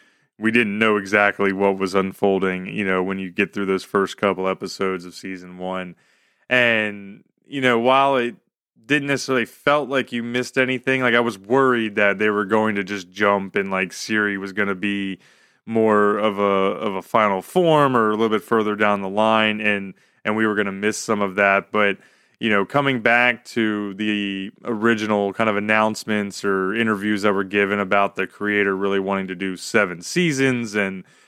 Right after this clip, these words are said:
having that time, you know, I think then this was really us being able to see that that's, that's really gonna be the case and that they are gonna,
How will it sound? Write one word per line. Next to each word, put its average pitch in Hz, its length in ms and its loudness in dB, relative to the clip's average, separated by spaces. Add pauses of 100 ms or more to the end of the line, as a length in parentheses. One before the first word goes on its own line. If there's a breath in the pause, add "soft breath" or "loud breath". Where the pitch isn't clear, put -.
having 120 520 0
that 104 300 0
time, 117 520 2
you 110 60 -4
know, 104 100 2
I 101 60 2
think 120 340 -4
then 101 300 -2 (300 soft breath)
this 113 240 -4
was 104 200 -4
really 104 340 0
us 98 180 0
being 104 260 -4
able 92 160 -2
to 90 60 -8
see 101 320 -8
that 90 180 -8
that's, 101 380 0 (440 soft breath)
that's 123 280 0
really 117 240 2
gonna 104 160 0
be 101 160 -2
the 95 140 -2
case 98 540 -2
and 92 140 -10
that 95 260 -2 (320 soft breath)
they 110 140 4
are 104 220 4
gonna, 95 380 -2